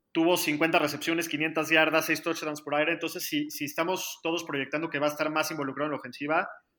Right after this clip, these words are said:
en formatos de P P R se puede convertir en una máquina. Eh, Aro, ¿tú qué, qué opinas?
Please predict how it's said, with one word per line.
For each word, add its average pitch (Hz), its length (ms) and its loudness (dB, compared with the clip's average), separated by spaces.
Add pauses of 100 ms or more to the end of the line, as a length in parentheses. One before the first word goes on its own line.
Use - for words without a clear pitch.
(200)
en 131 240 -8
formatos 151 400 -2
de 143 100 -4
P 151 140 -2
P 147 120 0
R 156 260 4 (140)
se - 140 -10
puede 151 180 -2
convertir 143 340 -4
en 143 40 -4
una 139 160 -4
máquina. 131 420 -2 (440)
Eh, 135 320 0
Aro, 151 260 4
¿tú 160 140 -4
qué, 143 440 2
qué - 80 -10
opinas? 127 480 -8